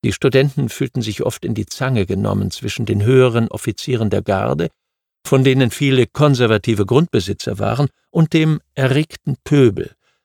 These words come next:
der bei Protesten und Demonstrationen auf den Plan trat.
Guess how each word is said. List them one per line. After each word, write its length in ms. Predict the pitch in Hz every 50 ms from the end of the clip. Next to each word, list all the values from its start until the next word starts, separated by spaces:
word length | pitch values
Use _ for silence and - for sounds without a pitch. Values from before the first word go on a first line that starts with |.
| _ _ _ -
der 160 | 120 113 107
bei 160 | 110 107 107
Protesten 640 | - - 113 104 - - 156 151 - - - 80 73
und 160 | 117 104 -
Demonstrationen 880 | 117 107 107 101 - - - 104 - - - - 135 127 110 101 98 92
auf 140 | - - -
den 160 | - - 87
Plan 340 | - - - - 73 69 73
trat. 320 | - - - - 101 -